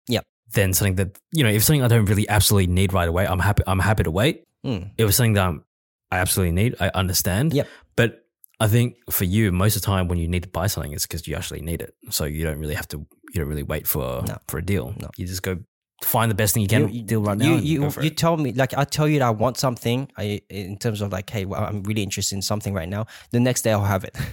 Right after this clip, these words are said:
Speaker 1: <laughs> You know what I mean? I don't, I don't care. I'd, I'd pay a, a little bit of a premium just to, so I can, uh, get the value sooner. But at the same time, I'm n-, I know for a fact that if I buy a physical item,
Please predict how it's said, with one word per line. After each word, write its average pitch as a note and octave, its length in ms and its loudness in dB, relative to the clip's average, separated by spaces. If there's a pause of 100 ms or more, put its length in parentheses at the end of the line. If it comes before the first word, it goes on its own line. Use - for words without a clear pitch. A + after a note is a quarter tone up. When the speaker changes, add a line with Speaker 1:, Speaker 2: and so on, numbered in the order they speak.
(320)
Speaker 1:
<laughs> - 380 2
You D#3+ 80 2
know D#3 120 4
what C3+ 120 4
I A#2 60 4
mean? A#2+ 200 0 (360)
I D#3 100 2
don't, F#3+ 160 0
I C#3 60 2
don't F3 180 2
care. C#3 320 2
I'd, C3 200 0
I'd E3 200 -2
pay D3+ 340 0
a, A#2 280 -4
a A#2 80 0
little C3+ 280 0
bit C#3+ 80 2
of A#2+ 80 -2
a A2 80 0
premium A#2 440 0
just G#2+ 260 -6
to, A2 120 -6
so G#2+ 160 -2
I G#2 80 -2
can, G2+ 320 -6
uh, F#2 200 -4 (360)
get B2+ 140 0
the A#2 60 0
value G#2+ 440 0
sooner. G#2 600 0 (600)
But B2 220 0
at A#2 100 -2
the A#2+ 80 0
same C3+ 220 0
time, A#2+ 240 0
I'm B2 320 0
n-, - 80 -4
I B2+ 100 2
know C#3 220 2
for B2+ 160 0
a - 40 0
fact A2+ 220 -2
that G#2 160 -4
if A#2 140 -4
I B2 60 0
buy G2+ 200 -2
a G2 40 -4
physical A2 420 -2
item, G#2 460 -6